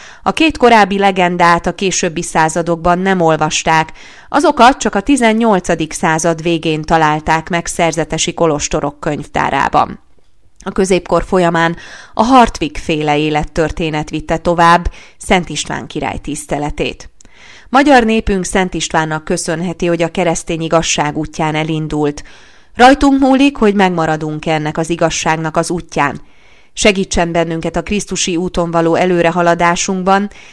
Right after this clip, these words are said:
és a mennyei koronáért való fáradozásunkban Szent István király égi közbenjárása.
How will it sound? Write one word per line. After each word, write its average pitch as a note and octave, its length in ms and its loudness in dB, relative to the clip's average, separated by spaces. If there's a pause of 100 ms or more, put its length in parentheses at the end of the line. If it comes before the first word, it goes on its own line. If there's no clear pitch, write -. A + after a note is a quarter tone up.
(140)
és - 180 -4
a F3+ 60 2
mennyei F3+ 400 0
koronáért E3+ 720 2
való D#3+ 240 2
fáradozásunkban F#3 1400 2 (280)
Szent G3 360 0
István D#3+ 420 -4
király D#3 460 -4
égi D#3+ 380 -6
közbenjárása. D3+ 1200 -6